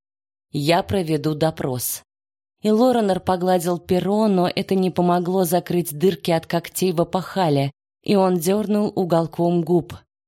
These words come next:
«Хален, идем». Перо и Лоренор убрал во внутренний карман. За пределами просторной библиотеки, огороженной заглушающими заклинаниями,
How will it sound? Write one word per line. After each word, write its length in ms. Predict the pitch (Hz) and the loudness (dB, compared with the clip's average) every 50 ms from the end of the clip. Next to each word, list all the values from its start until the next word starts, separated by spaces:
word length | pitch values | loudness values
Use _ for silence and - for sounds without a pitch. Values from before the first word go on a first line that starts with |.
| _ _ _ - | _ _ _ -4
«Хален, 520 | - 170 175 180 180 160 143 135 135 143 - | 0 0 2 2 2 0 -2 -4 -6 -8 -6
идем». 460 | - 202 170 160 165 135 131 127 120 _ _ _ _ _ _ _ _ _ _ _ _ _ - | -6 -4 0 0 0 0 0 -4 -10 _ _ _ _ _ _ _ _ _ _ _ _ _ 0
Перо 320 | 214 214 208 226 254 269 | 0 2 2 2 0 -2
и 140 | - - 208 | -2 -2 -4
Лоренор 540 | 208 208 214 208 208 196 190 185 175 175 175 | -2 0 0 0 2 2 2 2 2 2 2
убрал 400 | 175 170 - 180 185 202 208 190 | 0 0 0 0 0 0 0 0
во 160 | 175 180 165 | 2 0 0
внутренний 520 | 156 160 160 160 160 160 170 165 165 160 | 2 0 0 0 0 -2 0 0 0 0
карман. 540 | 156 - 170 170 175 170 160 147 139 131 127 - _ _ _ _ _ _ _ _ _ _ _ - | -2 -2 -4 -2 -2 0 -2 -2 -2 -4 -8 -10 _ _ _ _ _ _ _ _ _ _ _ -8
За 180 | 175 165 208 | -4 -2 -2
пределами 600 | 214 214 214 226 185 294 220 214 214 202 196 190 | 0 0 -2 -2 0 0 2 2 2 0 0 -2
просторной 680 | 180 - 190 190 190 185 - - 202 202 202 185 175 175 | -2 -2 -2 -2 -2 -2 -2 -2 -2 0 0 0 0 0
библиотеки, 840 | 160 175 156 160 175 175 175 175 - - 208 226 226 226 - - 160 151 - | 0 -2 0 0 0 0 -2 -4 -4 -2 -2 -2 -2 -2 0 0 0 0 0
огороженной 720 | - 180 160 180 180 180 190 190 180 156 175 165 165 165 165 | -2 -2 0 2 2 2 2 2 2 2 2 2 2 2 0
заглушающими 920 | 156 165 156 165 170 175 - - 180 170 170 165 147 - - 165 165 160 | 0 -2 -2 -2 -2 0 0 0 0 0 0 0 -2 0 0 2 2 2
заклинаниями, 960 | 156 151 160 151 160 160 160 160 175 185 208 196 180 160 151 143 139 139 139 | 2 0 -2 -2 0 0 2 2 2 2 2 2 2 2 2 2 2 0 -2